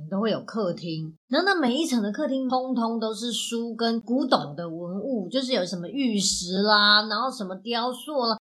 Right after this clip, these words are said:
非常非常多，每一层都是。而且他们家成千上万的书柜，把所有的书全部排好。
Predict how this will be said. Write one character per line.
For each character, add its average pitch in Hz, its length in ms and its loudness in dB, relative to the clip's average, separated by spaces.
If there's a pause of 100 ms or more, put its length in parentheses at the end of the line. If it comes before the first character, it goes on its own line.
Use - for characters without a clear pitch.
(160)
非 370 400 4
常 220 380 -4
非 247 80 -2
常 208 160 -2
多， 220 140 -2
每 196 280 0
一 277 160 0
层 165 360 -6
都 185 180 0
是。 220 300 -2
而 247 100 2
且 262 180 0 (280)
他 269 120 -4
们 254 100 -2
家 233 320 4 (260)
成 214 200 -2
千 240 200 -2
上 233 280 0
万 214 200 0
的 170 80 -6
书 196 300 -6
柜， 208 240 2
把 156 240 -4
所 185 300 -6
有 220 120 0
的 165 160 -4
书 190 240 -8
全 185 160 -8
部 190 160 -4
排 156 360 -8
好。 165 200 -4